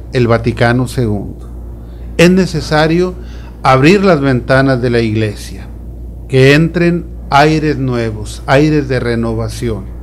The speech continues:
La finalidad del Concilio Vaticano segundo, ante todo, fue que la Iglesia se replanteara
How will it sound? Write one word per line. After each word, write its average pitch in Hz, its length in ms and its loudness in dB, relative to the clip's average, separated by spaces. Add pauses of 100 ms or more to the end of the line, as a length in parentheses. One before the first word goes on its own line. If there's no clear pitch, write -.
(1000)
La 143 140 4
finalidad 175 800 6
del 143 240 0
Concilio 165 460 2
Vaticano 151 500 0
segundo, 120 680 -4 (520)
ante 139 260 0
todo, 175 320 2
fue 139 380 0 (600)
que 147 120 4
la 147 100 6
Iglesia 180 560 4
se 170 180 0
replanteara 135 1040 0